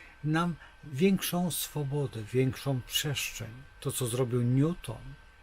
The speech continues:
to, co zrobił Szekspir. Przecież to są wielcy astrolodzy.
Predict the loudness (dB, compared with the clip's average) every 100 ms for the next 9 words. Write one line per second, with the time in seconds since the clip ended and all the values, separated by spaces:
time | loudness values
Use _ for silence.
0 | -20 -20 -20 -14 -8 -4 -2 -2 -2 -2
1 | -4 -2 -2 -4 -2 -4 -6 -16 -16 -20
2 | -20 -20 -20 -20 -20 _ -6 -4 -2 -2
3 | 0 -2 0 0 -2 -4 -6 -6 -6 -8
4 | -8 -14 -18